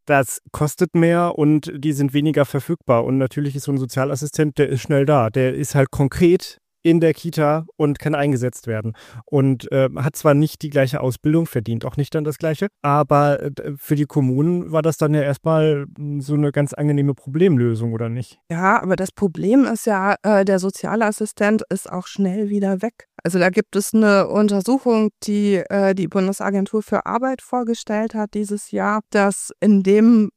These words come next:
Speaker 2: Beruf eine wirklich schockierend kurze Verweildauer ist. Ich kann mir das auch lebhaft vorstellen. Man hat so eine verschulte Ausbildung.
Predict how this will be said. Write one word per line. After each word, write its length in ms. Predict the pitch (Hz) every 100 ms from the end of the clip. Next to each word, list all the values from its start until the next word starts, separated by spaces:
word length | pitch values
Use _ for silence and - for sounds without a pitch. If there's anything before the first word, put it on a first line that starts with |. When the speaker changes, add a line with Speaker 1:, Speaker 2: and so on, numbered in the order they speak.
| _
Speaker 2:
Beruf 540 | 175 196 185 220 247 -
eine 400 | 196 214 208 196
wirklich 280 | 220 208
schockierend 640 | - 208 - 247 254 233 -
kurze 480 | - 226 226 - 220
Verweildauer 960 | - 190 175 185 185 - 175 180 -
ist. 320 | - 180 - -
Ich 240 | - - - -
kann 220 | 180 247
mir 80 | 220
das 180 | 208
auch 140 | 202 202
lebhaft 420 | 226 - 214 -
vorstellen. 540 | - 285 - 262 247
Man 200 | 220 208
hat 140 | 214 -
so 60 |
eine 120 | 220 214
verschulte 640 | 208 - 277 311 - -
Ausbildung. 760 | 196 285 - 262 262 240 247